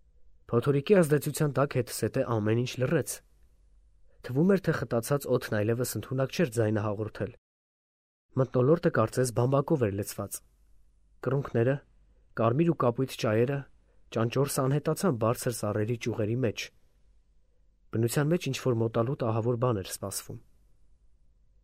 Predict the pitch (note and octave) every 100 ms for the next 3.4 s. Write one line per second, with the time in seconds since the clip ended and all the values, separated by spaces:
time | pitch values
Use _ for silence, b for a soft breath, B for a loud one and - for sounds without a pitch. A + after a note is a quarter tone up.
0 | - G#2+ B2 C3+ D3+ E3 D3+ C#3+ A#2 A2
1 | E3 F3+ - _ A#2+ - C#3 D3 C#3 G#2+
2 | G#2+ B2+ D3 A#2 A#2 B2+ A#2+ A2+ A2 A2+
3 | G#2+ A#2+ B2+ C3